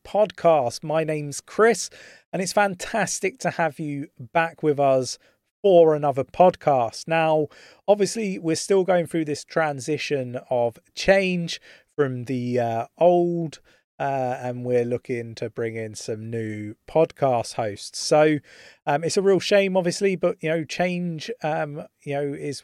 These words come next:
one of those things that happens in many different industries.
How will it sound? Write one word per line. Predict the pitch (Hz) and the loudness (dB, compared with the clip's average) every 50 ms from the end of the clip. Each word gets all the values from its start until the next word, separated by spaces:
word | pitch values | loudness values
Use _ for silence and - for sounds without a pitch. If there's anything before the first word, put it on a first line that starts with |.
| - - | -8 -6
one | 156 156 151 | -4 -4 -2
of | 139 | -2
those | 143 143 131 | -2 -2 -2
things | - - 151 139 127 - | -4 -6 -8 -8 -10 -10
that | 160 - - | -10 -12 -8
happens | - 160 160 - - 156 147 147 147 143 - - _ _ _ _ _ | -6 -6 -6 -4 -4 -6 -6 -6 -8 -10 -12 -14 _ _ _ _ _
in | - 127 139 | -12 -8 -4
many | 165 185 180 165 147 | -2 -2 -2 -2 -2
different | 135 143 127 - 143 127 127 | -2 -4 -4 -4 -6 -8 -6
industries. | 127 127 123 123 117 - - - 123 120 117 120 117 - | -8 -8 -8 -8 -10 -8 -8 -6 -6 -4 -4 -6 -8 -10